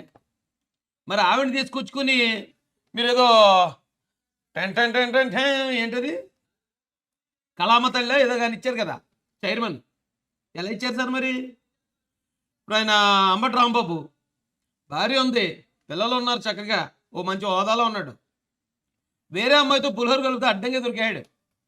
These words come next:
మొత్తం ఆ రోజు నుంచి పులిహోర రాంబాబు అయిపోయాడు, అరగంట రాంబాబు అయిపోయాడు.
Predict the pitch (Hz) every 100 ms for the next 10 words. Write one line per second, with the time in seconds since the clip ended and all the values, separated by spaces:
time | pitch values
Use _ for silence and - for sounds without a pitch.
0 | _ _ _ _ _ - 180 180 247 240
1 | 240 254 254 226 226 247 254 254 240 226
2 | 214 196 226 240 247 262 240 226 208